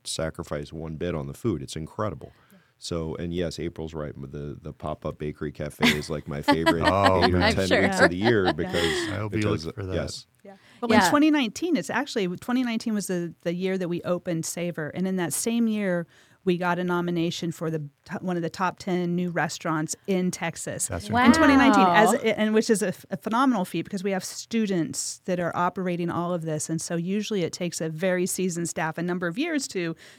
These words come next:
Speaker 4: to reach something like that. And we re-, we re-, we earned that on the, on our first year.
Speaker 3: Yeah.
Speaker 4: So it was
Speaker 2: Oh,
Speaker 4: very
Speaker 2: how
Speaker 4: exciting.
Speaker 2: fun.
Speaker 3: Yeah, I have
Speaker 2: That's
Speaker 3: a
Speaker 2: great.
Speaker 3: friend who's actually going through the program right now, and she's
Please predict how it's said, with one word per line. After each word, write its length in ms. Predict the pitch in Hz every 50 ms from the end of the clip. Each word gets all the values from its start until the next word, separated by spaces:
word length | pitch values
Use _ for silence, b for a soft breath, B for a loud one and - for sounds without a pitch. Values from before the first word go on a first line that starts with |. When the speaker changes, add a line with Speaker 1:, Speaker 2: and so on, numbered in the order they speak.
| B B
Speaker 4:
to 140 | - 220 196
reach 240 | 190 214 226 220 -
something 340 | - 220 196 185 - 180
like 220 | 180 165 170 165 -
that. 320 | - 165 160 156 156 - -
And 240 | 175 180 175 165
we 200 | 165 175 180 180 180
re-, 160 | 170 170 170 - - - 180
we 120 | 180 170
re-, 180 | 165 175 170 170 - - - 143 175
we 140 | 180 180 -
earned 200 | 170 180 175 175
that 140 | 165 160
on 160 | 160 156 156 151
the, 300 | 147 143 139 147 160 - - -
on 140 | 165 165
our 100 | 165 156
first 320 | 156 - 160 156 - - -
year. 180 | 156 - - 143
Speaker 3:
Yeah. 80 | 196 175
Speaker 4:
So 60 | 175
it 20 |
was 100 | 190 190
Speaker 2:
Oh, 60 | - -
Speaker 4:
very 140 | 202 214
Speaker 2:
how 40 | 208
Speaker 4:
exciting. 440 | 202 - 185 165 165 156 151 160 156
Speaker 2:
fun. 80 | - -
Speaker 3:
Yeah, 140 | 226 240 196 -
I 40 | 247
have 100 | 262 254
Speaker 2:
That's 120 | 240 226
Speaker 3:
a 20 | -
Speaker 2:
great. 20 |
Speaker 3:
friend 260 | - 202 202 202 214
who's 180 | 202 220 170 -
actually 260 | 180 185 - - 180
going 240 | - 180 165 170 170
through 100 | - 175
the 80 | 170
program 380 | 165 - 196 175 175 170 165 170
right 160 | 170 - -
now, 320 | - 180 185 180 175 175 170
and 200 | - 170 180 180
she's 340 | - - 190 175 170 - -